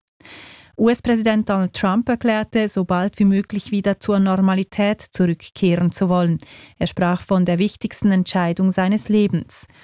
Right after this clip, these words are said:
Vor rund zweieinhalb Wochen hatte Trump noch gesagt, dass die U S A bis Ostersonntag, also bis morgen, wieder weitgehend im Normalbetrieb seien.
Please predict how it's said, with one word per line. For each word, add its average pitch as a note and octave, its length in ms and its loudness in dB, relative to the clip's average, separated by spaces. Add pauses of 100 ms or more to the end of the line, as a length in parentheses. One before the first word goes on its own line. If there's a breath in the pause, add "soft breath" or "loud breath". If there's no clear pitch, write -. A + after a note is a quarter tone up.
(220 soft breath)
Vor E3 260 0
rund A3+ 260 0
zweieinhalb F3+ 580 -2
Wochen A#3+ 380 0
hatte A#3+ 280 -4
Trump A3 400 -2
noch A3 200 -2
gesagt, G3 580 -4 (100)
dass G3 280 -4
die G#3 180 -4
U G#3 140 0
S - 180 -2
A G#3 200 0
bis - 300 -4
Ostersonntag, F#3+ 920 -2 (320 loud breath)
also E3 200 -2
bis - 240 -6
morgen, G#3 520 2 (320)
wieder A3 320 0
weitgehend F3 880 -2 (140)
im A3 220 2 (100)
Normalbetrieb F#3 960 0
seien. E3 460 0